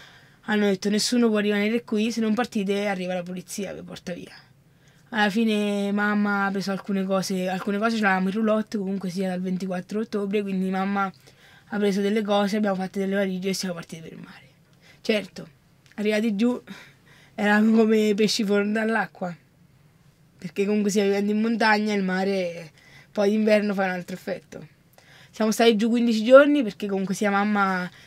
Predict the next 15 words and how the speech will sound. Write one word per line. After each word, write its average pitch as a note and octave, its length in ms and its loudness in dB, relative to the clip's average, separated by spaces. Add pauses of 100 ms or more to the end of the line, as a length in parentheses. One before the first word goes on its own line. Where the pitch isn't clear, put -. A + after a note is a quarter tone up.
(100)
riprendeva G3 420 0
il G3 40 -2
lavoro G3 360 -2
qua, B3+ 260 2 (460)
papà G3+ 260 2
lavorava G3 360 2
qua, A#3+ 280 2 (600)
mio G#3+ 100 -4
fratello G#3 400 2
comunque G3 300 0
sia G#3 80 0
doveva G3 180 2
finire G3+ 240 0
la G3+ 100 0
scuola, C#4 560 2